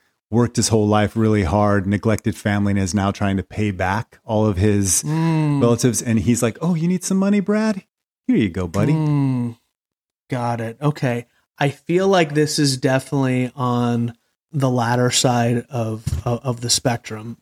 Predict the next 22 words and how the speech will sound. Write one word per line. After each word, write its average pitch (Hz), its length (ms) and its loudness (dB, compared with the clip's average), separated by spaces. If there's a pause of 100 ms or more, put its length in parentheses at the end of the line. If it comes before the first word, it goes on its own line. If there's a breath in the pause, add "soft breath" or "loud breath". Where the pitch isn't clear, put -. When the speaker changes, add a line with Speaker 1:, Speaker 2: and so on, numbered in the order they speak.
(120)
Speaker 2:
I 123 80 -6
think 127 180 0
this 127 140 0
is 123 140 0
on 117 160 0
the 113 60 -2
good 113 240 -6
side. - 360 -4
This 117 180 -12
is 117 80 -8
not 123 160 -2
on 139 80 4
the 151 60 4
bad 127 320 0
side. 113 240 0
This 117 140 -4
is 117 140 -4
on 110 140 -6
the 110 60 -8
good 104 240 -16
side. 110 260 -12 (600 soft breath)
Um, 117 440 -2